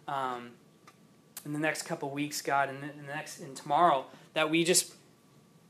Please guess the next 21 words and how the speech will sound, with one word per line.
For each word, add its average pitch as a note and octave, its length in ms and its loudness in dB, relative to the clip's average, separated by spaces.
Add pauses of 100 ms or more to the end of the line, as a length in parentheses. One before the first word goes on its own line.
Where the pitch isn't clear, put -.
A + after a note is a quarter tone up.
really G3+ 200 12
evaluate D3 680 6
where D#3+ 160 6
we're C#3 160 4
at D3 280 6
with - 220 -12
you, C#3+ 80 -12
Lord. C3+ 240 -8 (1300)
To - 80 -14
see G#3 340 6
if E3 180 8
we, E3 120 6
do E3 240 2
we F#3 140 4
have F#3+ 320 0
that G3+ 140 4
faith D3 300 -8
in C3+ 60 -12
you? C3 160 -10 (240)
God, E3 220 -2
do, F3 220 0